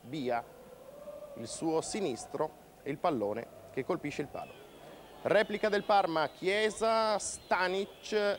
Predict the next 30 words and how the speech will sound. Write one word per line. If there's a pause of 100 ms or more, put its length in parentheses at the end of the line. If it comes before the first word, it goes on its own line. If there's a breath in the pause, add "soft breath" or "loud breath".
invito
per
Crespo,
il
pallonetto
dell'argentino
è
impreciso. (1400)
Jorge (100)
Hernan (120)
Crespo. (800)
Al
quarto
d'ora
passa
il
Brescia,
dalla
bandierina
Pirlo,
colpo
di
testa
di
Savino,
pallone
sul
ginocchio
di
Hübner